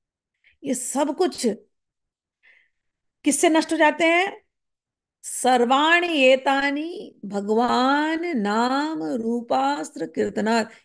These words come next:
केवल भगवान के नाम लेने से, भगवान के रूपों का स्मरण करने से, उनके कीर्तन करने मात्र से ये सब कुछ नष्ट, नष्ट हो जाते हैं।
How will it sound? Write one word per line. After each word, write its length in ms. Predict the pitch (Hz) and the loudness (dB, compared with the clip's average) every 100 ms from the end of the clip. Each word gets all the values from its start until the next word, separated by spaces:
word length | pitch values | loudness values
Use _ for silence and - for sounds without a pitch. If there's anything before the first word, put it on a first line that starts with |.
| - | 0
केवल 380 | 247 262 294 311 | 6 8 8 6
भगवान 480 | 240 220 247 269 269 | 4 2 2 0 -2
के 220 | 302 277 | -2 -2
नाम 480 | 214 202 233 269 269 | -2 -2 -2 -2 -2
लेने 320 | 262 247 240 | -2 -2 -4
से, 280 | - 226 226 _ _ - | -6 -12 -12 _ _ -6
भगवान 360 | 185 214 254 269 | 0 4 4 4
के 120 | 262 | 4
रूपों 380 | 208 220 269 269 | 4 2 2 2
का 160 | 269 | 2
स्मरण 380 | 233 226 214 262 | 0 -4 -4 -2
करने 320 | 254 247 254 | -2 -2 -2
से, 320 | 240 226 226 _ _ _ _ _ _ _ _ - | -2 -2 -4 _ _ _ _ _ _ _ _ -4
उनके 380 | 254 262 302 285 | -4 -4 -6 -8
कीर्तन 560 | - 269 262 339 349 | -4 0 2 2 4
करने 260 | 311 277 269 | 4 4 4
मात्र 340 | 247 233 233 | 2 2 0
से 380 | 208 214 208 - _ _ - | 2 0 -2 -10 _ _ -8
ये 140 | 196 | -6
सब 240 | 185 - - | -4 -6 -6
कुछ 280 | 262 - 311 - - - | -8 -8 -8 -8 -12 -12
नष्ट, 500 | 190 185 202 196 - 220 - _ | -6 -2 -2 -4 -6 -8 -10 _
नष्ट 260 | 214 247 - | 0 0 0
हो 40 | |
जाते 320 | 175 165 165 180 | -4 -4 -4 -8
हैं। 160 | 208 | -10